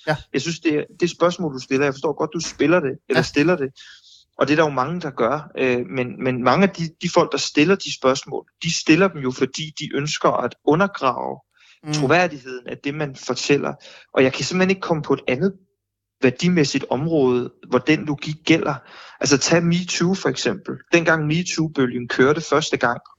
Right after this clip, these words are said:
Speaker 2: der var der jo ikke alle mulige rapporter og statistikker og tal, som underbyggede de vidnesbyrd, øh, f-, folk kom med.
Speaker 1: Mm.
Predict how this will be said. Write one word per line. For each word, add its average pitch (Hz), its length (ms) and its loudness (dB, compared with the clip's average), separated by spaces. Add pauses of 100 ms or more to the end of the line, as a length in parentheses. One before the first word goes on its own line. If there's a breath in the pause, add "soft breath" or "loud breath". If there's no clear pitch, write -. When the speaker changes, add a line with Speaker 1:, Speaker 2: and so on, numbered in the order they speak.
(720 loud breath)
Speaker 2:
der 135 60 4
var 156 120 4
der 147 80 2
jo 139 80 2
ikke - 180 -4
alle 151 120 -4
mulige 147 260 -10
rapporter 127 560 -4
og 131 140 -10
statistikker 127 760 -2
og 147 220 -4
tal, 135 380 2 (560 soft breath)
som - 380 0 (140)
underbyggede 139 640 0
de 135 260 -10
vidnesbyrd, 143 720 0 (640)
øh, 120 800 2 (220)
f-, - 180 -14
folk - 300 2
kom 170 280 0
med. 143 260 2 (120)
Speaker 1:
Mm. 143 160 -4